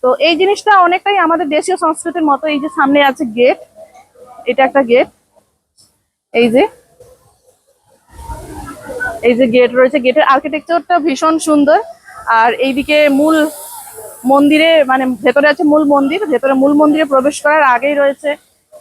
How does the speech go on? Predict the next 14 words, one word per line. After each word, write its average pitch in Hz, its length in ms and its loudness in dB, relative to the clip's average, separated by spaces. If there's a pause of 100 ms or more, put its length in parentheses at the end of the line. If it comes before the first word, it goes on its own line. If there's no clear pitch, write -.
(140)
আর 254 180 4
একটা, 269 460 2
যাকে 240 240 -2
বলে 254 260 0
আমাদের, 254 400 -2 (280)
আহ, 208 200 0
নাট 254 260 2
মন্দির 294 340 0
টাইপের, 262 360 -2 (280)
তো 466 160 -4
সেরকম 294 360 2
একটা 277 220 0
রয়েছে। 262 340 2
মানুষজনরা 247 680 0